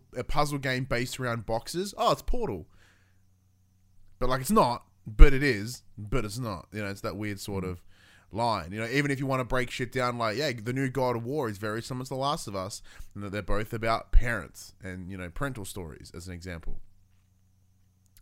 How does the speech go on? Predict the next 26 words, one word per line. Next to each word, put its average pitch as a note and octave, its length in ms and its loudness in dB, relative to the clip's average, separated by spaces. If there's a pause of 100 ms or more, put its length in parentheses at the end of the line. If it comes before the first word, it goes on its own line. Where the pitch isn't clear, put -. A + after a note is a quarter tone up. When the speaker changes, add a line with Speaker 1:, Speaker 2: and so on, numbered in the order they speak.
Speaker 1:
Like, B2+ 120 -2
if C3 60 -4
you D3 40 0
wanna C3+ 120 0
br-, - 100 -10
if C3+ 100 -8
you D3+ 80 -4
break C#3+ 240 -2
things A#2+ 240 -6
down A2 220 -2
enough, G#2+ 360 -8 (320)
you G#2 100 -8
can A2 140 -6
find A2+ 300 -4
similes G2+ 500 -8
in, F#2 200 -10
in, F2+ 160 -12
in F2+ 420 -8 (100)
many, B2 220 -4
many E2 180 -8
things. - 360 -14 (320)
Similarities, F#2 480 -12
I - 40 -20
should - 120 -20
say. F2+ 120 -20 (300)
Speaker 2:
Just, - 260 -12